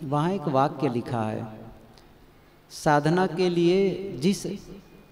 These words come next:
सुनहरे अवसर की प्रतीक्षा कर रहे हो, वह दिन आज है।"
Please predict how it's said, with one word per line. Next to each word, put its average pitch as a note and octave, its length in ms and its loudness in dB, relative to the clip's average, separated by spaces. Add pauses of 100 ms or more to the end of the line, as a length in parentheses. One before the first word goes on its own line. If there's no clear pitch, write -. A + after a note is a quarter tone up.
(100)
सुनहरे E3+ 640 4
अवसर D#3+ 480 2
की F#3 180 0
प्रतीक्षा D#3 640 -2
कर E3 200 0
रहे D#3+ 300 2
हो, D#3+ 520 -2 (1300)
वह F3 200 6
दिन D#3 300 2 (120)
आज C3+ 320 4
है।" A2 440 -4